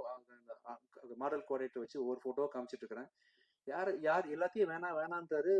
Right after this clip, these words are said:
ச-, சஸ்பென்ஸா அவன் பண்ணிட்டே இருக்காரு. அந்த முகம் எந்த முகம்னு எனக்கே பயங்கர சஸ்பென்ஸ். கூட்டு வரேன்னு சொல்லிட்டு ஒரு நாளைக்கு வீட்டுக்கு கூட்டு வந்தாரு அந்த பொண்ணு திருப்திய. வேற மாதிரி ப-, பெர்ஃபார்ம் பண்ணாங்க. இந்த படத்துக்கு இவங்க தான் ஆப்ட் அப்படின்ற மாதிரி ரொம்ப அருமையா பண்ணியிருந்தீங்க திருப்தி. You will have a strong launch.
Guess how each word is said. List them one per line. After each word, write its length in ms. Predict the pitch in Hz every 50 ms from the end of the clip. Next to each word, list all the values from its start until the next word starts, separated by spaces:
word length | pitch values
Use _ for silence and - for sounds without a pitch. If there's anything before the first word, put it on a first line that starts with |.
| 180 147 127
ச-, 220 | - - 123 120 -
சஸ்பென்ஸா 500 | - 135 139 - - 202 190 185 - 196
அவன் 140 | 180 160 143
பண்ணிட்டே 300 | - 135 139 - - 151
இருக்காரு. 280 | 139 120 - 120 117
அந்த 180 | 113 117 117 120
முகம் 260 | 123 131 143 185 185
எந்த 220 | 151 143 156 165 156
முகம்னு 300 | 147 139 143 - 135 123
எனக்கே 260 | 123 131 - 170 160
பயங்கர 320 | - 120 120 131 151 147 -
சஸ்பென்ஸ். 420 | 123 113 - - - 110 - - - _ _ - - - - - _ _ -
கூட்டு 200 | 170 170 - 151
வரேன்னு 240 | 143 135 135 135 -
சொல்லிட்டு 220 | 131 - - 131
ஒரு 80 | 120 120
நாளைக்கு 240 | 120 120 117 117
வீட்டுக்கு 260 | 113 135 - 131 - -
கூட்டு 180 | 127 - 113
வந்தாரு 200 | 110 104 110 104
அந்த 160 | 104 - - -
பொண்ணு 240 | 110 107 104 104 107 - _ _ _
திருப்திய. 380 | - 127 113 - - 117 110 104 117 _ _ _ _ _ _ _ _ _ _ _ _ _ - 110
வேற 240 | 117 131 135 135
மாதிரி 240 | 131 127 135 135 139 127 117 107 - 110 -
ப-, 120 | - 113 104
பெர்ஃபார்ம் 360 | - 117 - - 127 117 117
பண்ணாங்க. 280 | 113 107 107 107 101 _ _ _
இந்த 160 | - 139 135
படத்துக்கு 380 | 131 139 139 139 - - 165 139
இவங்க 180 | 123 113 120 117
தான் 160 | 107 - 107
ஆப்ட் 240 | 107 _ _ - 104
அப்படின்ற 380 | 104 104 104 107 107 - 107
மாதிரி 220 | 101 113 107 104 113 - _ _ - - _ _
ரொம்ப 200 | - 120 135 147 160
அருமையா 300 | 139 131 120 127 123 120
பண்ணியிருந்தீங்க 420 | - 110 110 107 104 104 104 104 101
திருப்தி. 320 | _ - 107 - - 131
You 140 | 139 123 113
will 160 | 117 117 110
have 200 | 104 113 120 123
a 80 | 120 110
strong 380 | - - - 120 120 123 127 120
launch. 340 | 110 107 113 131 135 -